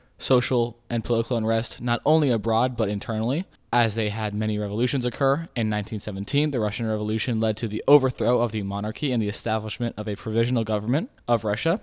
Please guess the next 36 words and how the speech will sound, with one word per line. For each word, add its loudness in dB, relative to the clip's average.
and 4
the 2
Central 0
Asian 0
territories -2
and -2
Kyrgyzstan -2
became 0
embroiled 2
in -4
a 0
huge 2
revolutionary 0
wave 0
that -10
swept -4
across -4
the -8
region. -8
Central 0
Asian 0
Revolt -4
of -4
nineteen -2
sixteen -4
saw -4
many 0
Central -6
Asian -4
people -6
groups -6
stand -2
up -4
against -8
Russian -10
rule -4